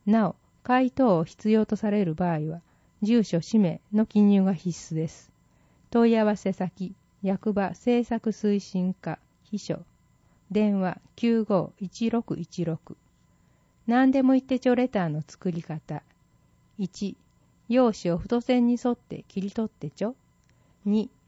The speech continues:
遠慮はいらんで、裏面にみんなの意見を書いたってちょ。三、折り曲げてのり付けして封筒を作れば出来上がりじゃ。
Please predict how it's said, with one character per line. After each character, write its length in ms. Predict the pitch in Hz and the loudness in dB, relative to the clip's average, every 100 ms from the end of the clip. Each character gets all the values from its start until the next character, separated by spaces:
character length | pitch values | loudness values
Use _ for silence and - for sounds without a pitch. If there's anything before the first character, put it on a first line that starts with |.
| - | -6
遠 240 | 214 240 | 0 2
慮 120 | 247 | 2
は 140 | 247 233 | 2 2
い 80 | 233 | -2
ら 160 | 226 | -2
ん 120 | 196 | -2
で、 180 | 151 - _ _ _ - | -6 -10 _ _ _ -6
裏 240 | 220 240 | -2 0
面 280 | 226 226 220 | 0 0 0
に 180 | 220 - 196 | -2 -4 -2
み 160 | 214 | 0
ん 80 | 233 | 2
な 100 | 262 | 2
の 120 | 220 | 2
意 100 | 180 | 0
見 220 | - 208 | -2 -2
を 80 | 151 - | -4 -6
書 100 | 180 | -8
い 60 | |
た 140 | - 208 | -6 -8
っ 40 | |
て 180 | - 202 | -6 -8
ち 140 | - | -6
ょ。 120 | 302 - _ _ _ _ _ _ | -6 -8 _ _ _ _ _ _
三、 380 | - 196 185 180 _ - | -6 -4 -4 -8 _ -6
折 180 | 214 240 | -2 0
り 60 | |
曲 160 | 240 240 | 0 -2
げ 140 | 190 | -4
て 200 | - 160 _ | -8 -14 _
の 140 | 185 190 | -4 -2
り 120 | 226 | -4
付 240 | 240 - | -6 -6
け 20 | 247 | -8
し 100 | - | -8
て 220 | - 156 - | -14 -12 -8
封 200 | 233 233 | -6 -6
筒 160 | 240 | -4
を 140 | 220 220 | -4 -6
作 240 | - 240 | -8 -6
れ 120 | 226 170 | -4 -6
ば 140 | 151 | -8
出 140 | 151 | -10
来 180 | 151 175 | -10 -8
上 120 | 170 160 | -8 -8
が 120 | 156 | -10
り 100 | 151 | -10
じ 140 | |
ゃ。 60 | - | -12